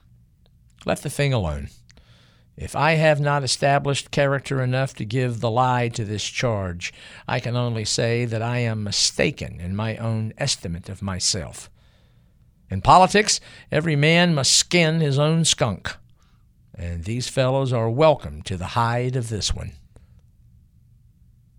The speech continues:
It was while here at Mount Airy that photographer Alexander Gardner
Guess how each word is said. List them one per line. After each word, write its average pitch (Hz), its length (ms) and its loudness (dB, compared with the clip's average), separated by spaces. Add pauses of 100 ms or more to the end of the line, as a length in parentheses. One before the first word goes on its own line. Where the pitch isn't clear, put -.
(680)
It 175 80 8
was 175 160 10
while 233 220 12
here 208 200 10
at 196 100 6
Mount 196 260 8
Airy 170 280 10
that 160 160 6
photographer 175 600 6
Alexander 175 800 6
Gardner 139 580 8